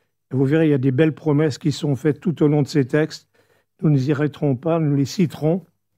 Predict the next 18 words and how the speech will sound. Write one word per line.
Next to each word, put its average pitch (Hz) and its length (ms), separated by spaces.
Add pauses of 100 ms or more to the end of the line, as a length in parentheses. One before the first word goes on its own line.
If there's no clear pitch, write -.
(1200)
car 151 220
ce 143 160
serait 143 560 (360)
trop, - 300 (100)
trop 160 200
dense. 143 420 (320)
Et 147 60
la 160 100
troisième 190 460
partie, 196 600 (600)
ça 156 200
nous 156 160
parle 180 320
du 139 180
verset 139 280
vingt-six 170 520
à 156 80
vingt-huit 156 580